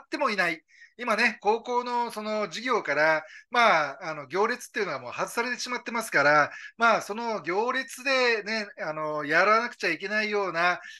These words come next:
もうそういう数学やるよりは、まあ、理科やった方がまだ勝ち目がありますよっていうようなことをね、まあ、それをお伝えしたいと思います。まあ、もちろんね、前にもお話したように、理科というのも、あの、例えば福岡県なんかではね、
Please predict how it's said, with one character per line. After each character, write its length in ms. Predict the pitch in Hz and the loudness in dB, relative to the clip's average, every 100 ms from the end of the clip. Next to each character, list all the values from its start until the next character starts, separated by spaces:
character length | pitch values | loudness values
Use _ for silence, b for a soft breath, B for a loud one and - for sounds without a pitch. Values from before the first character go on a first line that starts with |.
| - | -6
も 120 | 214 | -4
う 20 | 190 | -2
そ 160 | 202 | -2
う 60 | 254 | -4
い 20 | |
う 40 | 202 | -6
数 260 | - 208 | -10 -10
学 260 | 208 - 240 | -2 -2 0
や 160 | 233 240 | 0 0
る 100 | 254 | 0
よ 120 | 247 | 0
り 100 | 190 | 4
は、 300 | 165 175 - B B | 6 6 4 B B
ま 80 | 202 | 0
あ、 40 | |
理 120 | 180 240 | 0 4
科 120 | 294 | 4
や 120 | 208 | 4
っ 60 | - | 0
た 100 | 240 | -2
方 60 | 247 | -2
が 180 | 170 | -4
ま 160 | 147 269 | -4 0
だ 120 | 302 | 0
勝 180 | 294 202 | 0 -4
ち 120 | - | -4
目 100 | 226 | -2
が 100 | 220 | 2
あ 80 | 170 | 2
り 80 | 196 | 0
ま 80 | 220 | -8
す 140 | 196 | -2
よ 80 | 220 | -2
っ 80 | 262 | 0
て 100 | 233 | -4
い 40 | |
う 20 | |
よ 60 | 180 | -6
う 20 | |
な 40 | |
こ 60 | 156 | -6
と 40 | |
を 20 | 135 | -2
ね、 200 | 208 - B B | -2 -4 B B
ま 80 | 262 | -2
あ、 20 | |
そ 100 | 254 | 0
れ 60 | 277 | 2
を 60 | 202 | 2
お 40 | |
伝 220 | - 190 | 2 0
え 40 | 170 | 2
し 40 | |
た 100 | 151 | -2
い 60 | 147 | -4
と 80 | |
思 100 | 180 | -6
い 80 | 160 | -8
ま 120 | 135 | -10
す。 100 | - - B B | -14 -18 B B
ま 100 | 220 | 4
あ、 40 | 190 | 4
も 120 | 185 | 4
ち 100 | 285 | 4
ろ 80 | 254 | 4
ん 80 | |
ね、 160 | 226 214 | 2 0
前 220 | 185 202 | 2 2
に 80 | 202 | 0
も 100 | 170 | -6
お 40 | |
話 240 | 147 160 147 | -6 -6 -6
し 20 | |
た 80 | 170 | -4
よ 160 | 160 | -2
う 40 | 160 | -2
に、 200 | 226 175 | -4 -4
理 100 | 208 | -2
科 140 | 220 | 0
と 100 | 185 | 0
い 80 | 160 156 | -2 -2
う 20 | |
の 140 | 160 | 2
も、 240 | 220 277 - B B | 4 4 2 B B
あ 140 | 156 160 | 0 0
の、 580 | 156 147 143 139 143 - 180 | 2 0 0 -2 -6 -10 -2
例 80 | 208 | 0
え 20 | |
ば 80 | 202 | 0
福 160 | - 190 | -2 -4
岡 160 | 196 | 0
県 180 | 190 170 | 0 0
な 80 | 156 | -4
ん 60 | 131 | -6
か 100 | 123 | -10
で 80 | |
は 80 | 110 | -6
ね、 300 | 147 208 - | -2 -2 -4